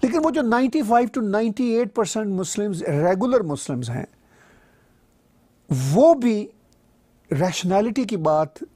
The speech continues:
ज़्यादातर नहीं कर रहे होते। उनकी फर्दर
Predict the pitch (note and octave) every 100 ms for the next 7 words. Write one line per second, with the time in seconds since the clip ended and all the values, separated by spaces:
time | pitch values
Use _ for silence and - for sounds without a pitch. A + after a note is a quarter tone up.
0 | _ _ B2+ A2+ C3 C3+ D3 D#3 F#3 E3+
1 | D3+ F#3 C#3+ - - - - - - _
2 | _ _ - C#4 D#4 C4+ C4+ C4+ - -
3 | - - A#3+ A#3+ E4 B3+